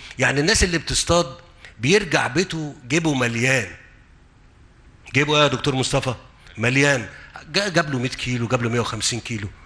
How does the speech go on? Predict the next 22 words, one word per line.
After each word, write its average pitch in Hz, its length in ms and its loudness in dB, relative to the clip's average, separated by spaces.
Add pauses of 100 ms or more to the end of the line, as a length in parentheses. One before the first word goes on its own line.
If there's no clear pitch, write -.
(500)
حتى - 380 0
لو 127 80 0
كان 156 200 -2
تمنهم 147 320 0
قليل 143 460 0 (720)
هيلاقي 123 380 0
قرشين 110 300 2
كويسين 101 360 0
في - 140 -8
جيبه. 90 220 -8 (720)
غير 170 200 4
بقى 208 160 2
لما 175 200 0
ينزل 151 240 -2
يجيب 143 200 -2
له 135 100 0
عشرين 127 300 0
كيلو، 117 220 -8 (840)
يصطاد 117 280 0
له 113 80 -4
عشرين 101 280 -4
كيلو، - 180 -14